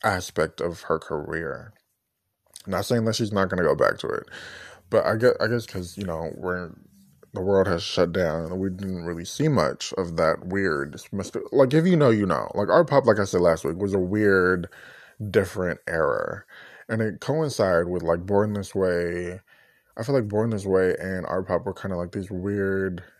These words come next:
era where she tried to, she was, like, just being a performance artist, like, she, uh, a performance artist or whatever. And, you know, she released Applause,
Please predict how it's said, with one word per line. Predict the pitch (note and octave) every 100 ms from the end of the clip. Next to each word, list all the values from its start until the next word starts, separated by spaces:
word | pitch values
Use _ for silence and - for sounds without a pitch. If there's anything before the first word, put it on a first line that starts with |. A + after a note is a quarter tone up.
| _
era | G2+ F#2 F#2
where | F2+ E2+
she | -
tried | G#2 - F2+ F#2 F2+
to, | - F#2+ F#2 F#2 F#2 - - - - - - - - - - - -
she | -
was, | F3+ E3+
like, | G3 F#3
just | G3+ F#3
being | C#3+ D#3+ D3+
a |
performance | C3 - A#2 G#2+ F#2+ - - -
artist, | A2+ F#2+ G2 -
like, | F#2+
she, | - A#2 G#2 -
uh, | F2+ G2+ - - _ - -
a | -
performance | - G#2+ F#2+ E2
artist | - C2 D#2+ -
or | D#2+
whatever. | F2 E2+ C#2 C#2+ - _ _ _ _ _ _ _ _ _ _ _ - - _ -
And, | C3+ C3 B2+ B2 B2 A2 - _ _ _ _ _ _ _ _ _ _ _ _ _ _ _ -
you | C3+
know, | C3+
she | A2 B2
released | G#2+ G2+
Applause, | F#2 - D#3 D#3+ D3+ D3 D3 D3 C#3